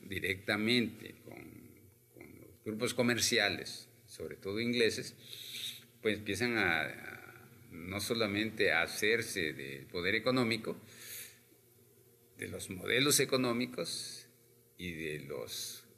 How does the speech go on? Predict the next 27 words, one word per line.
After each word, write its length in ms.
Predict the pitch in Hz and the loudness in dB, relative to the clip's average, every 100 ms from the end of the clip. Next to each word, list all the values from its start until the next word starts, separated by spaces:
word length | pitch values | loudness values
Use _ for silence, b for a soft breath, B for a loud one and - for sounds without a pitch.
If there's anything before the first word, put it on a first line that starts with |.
| - - | -20 -14
modelos 1160 | 82 80 80 90 90 90 87 - - - - - - | -8 -8 -4 -4 -4 -6 -6 -6 -6 -10 -16 -20 -4
políticos, 680 | 82 139 214 196 - 60 - | 0 2 0 -4 -6 -6 -6
¿no? 180 | - - | -10 -10
Los, 200 | - - - - - - - - - _ - _ _ - | -10 -12 -14 -18 -18 -20 -20 -20 -20 _ -20 _ _ -20
los 140 | - | -16
tipos 260 | - 98 92 | -6 -2 -2
de 80 | |
gobierno, 560 | 85 90 135 147 101 71 - | 0 2 4 4 2 -2 -6
¿no? 300 | - - - | -10 -10 -12
Apoyados 520 | - 69 76 78 101 | -8 -2 2 2 2
por 180 | - 82 | -2 -4
ese 160 | - 76 | -4 -8
modelo 340 | - 80 - | -8 -8 -10
económico. 400 | - - - - B B B B B B B B | -12 -12 -12 -12 B B B B B B B B
¿Sí? 300 | - - - - - | -18 -16 -16 -18 0
Y 160 | 165 | 4
ahí 280 | 156 123 120 | 6 8 6
vuelven 320 | 117 101 98 | 6 4 4
a 80 | 120 | 2
surgir 360 | - 113 92 80 | 2 -2 -2 -6
los 160 | 80 | -8
conflictos 560 | - 87 - 160 156 78 | -6 -6 -2 -4 0 -2
de 60 | 71 | -2
la 120 | 80 | -6
oposición, 600 | - 98 131 - - - | -6 -8 -4 -4 -4 -6
¿no? 300 | - - - - _ | -10 -16 -20 -20 _
¿Sí? 140 | - | -20